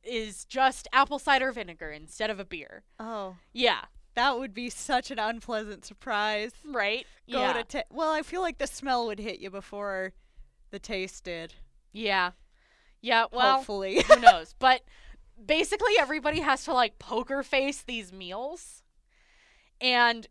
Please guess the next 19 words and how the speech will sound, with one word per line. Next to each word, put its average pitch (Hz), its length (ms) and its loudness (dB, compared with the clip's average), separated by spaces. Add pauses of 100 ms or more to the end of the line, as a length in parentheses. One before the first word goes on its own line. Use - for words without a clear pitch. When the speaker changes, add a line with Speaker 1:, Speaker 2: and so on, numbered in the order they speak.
(200)
Speaker 1:
whoever 247 480 2
gets - 540 -6
eliminated, 233 880 -4 (300)
Speaker 2:
Uh. 381 140 2 (120)
Speaker 1:
they're 254 200 0
basically 311 540 -4
trying 247 320 0
to 220 80 -6
whittle 214 300 -4
it 202 140 -6
down 202 380 -2 (120)
to 185 420 -10
who's 214 280 -14
not. 185 380 -6 (540)
Uh, 233 260 0
so 247 380 -4
each 302 180 -6
of 359 120 -6
their 285 180 2